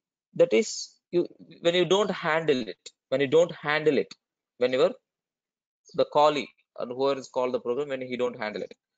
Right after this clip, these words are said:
Let's say if he is handled it, if he is handled it, try catch, if he is handled it, then you know that what will happen if you handle it. You know that what will happen, right?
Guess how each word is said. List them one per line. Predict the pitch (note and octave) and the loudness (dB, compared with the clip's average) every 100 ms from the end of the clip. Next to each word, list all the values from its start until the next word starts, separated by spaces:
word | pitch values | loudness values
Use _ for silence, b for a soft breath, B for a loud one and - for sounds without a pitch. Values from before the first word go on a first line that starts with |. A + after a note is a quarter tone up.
| _ _ | _ _
Let's | - F3+ | -2 2
say | A3+ - | 2 2
if | F3 | -4
he | - G3+ A3 | 0 0 0
is | A3 | 0
handled | G#3+ E3+ E3 F3 B2+ F#2 | -2 -2 -2 0 -2 -4
it, | - - _ _ _ _ _ _ _ _ _ _ _ _ _ _ _ _ _ _ _ _ _ _ _ | -10 -16 _ _ _ _ _ _ _ _ _ _ _ _ _ _ _ _ _ _ _ _ _ _ _
if | - | -8
he | E3 F3+ F#3+ | -2 -2 -2
is | F3 - | -6 -14
handled | C#3 C3+ C#3 C3+ A2 | -8 -6 -4 -4 -4
it, | G2+ - - _ _ _ _ _ _ | -4 -10 -18 _ _ _ _ _ _
try | C3+ | -2
catch, | A#2+ - - - _ _ _ _ | -2 -6 -10 -20 _ _ _ _
if | |
he | C#3 | -4
is | C3+ | -4
handled | A#2+ A2 G2 | -6 -6 -8
it, | - b b _ | -12 b b _
then | - F#3+ A#3 | -2 -2 -2
you | D3+ D3 | -2 2
know | C#3 | 4
that | B2 | 4
what | A#2 | 2
will | A2+ | 0
happen | A2+ G#2 A2 | -2 -4 -4
if | - | -8
you | G#2+ | -10
handle | G2 F#2+ | -10 -10
it. | - - _ _ _ _ | -14 -18 _ _ _ _
You | C3 | -2
know | C3 B2+ | 0 2
that | B2 | 2
what | A2 G#2+ | 2 0
will | G#2+ | -2
happen, | F#2+ - G#2 | -6 -10 -6
right? | G#2+ F3 | -6 -6